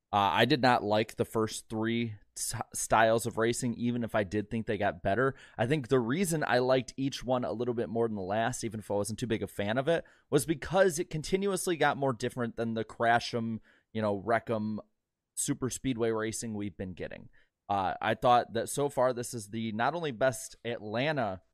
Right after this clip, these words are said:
super speedway race, I think this is the best next gen super speedway race in total, uh, simply because handling mattered. And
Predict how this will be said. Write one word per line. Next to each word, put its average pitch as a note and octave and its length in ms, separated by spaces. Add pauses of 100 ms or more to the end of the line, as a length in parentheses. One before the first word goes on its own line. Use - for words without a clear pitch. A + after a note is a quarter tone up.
(500)
super A2+ 320
speedway F#2+ 520
race, F#2 500 (320)
I - 80
think F3+ 140
this C#3+ 160
is C3 80
the C3+ 100
best A#2 300
next A2 380
gen F#2+ 340
super G#2 320
speedway G#2 400
race F#2+ 340
in F#2 80
total, B2 480 (540)
uh, G#2+ 220
simply D3 340
because B2+ 760 (380)
handling D3+ 560
mattered. G#2+ 440 (400)
And A2+ 520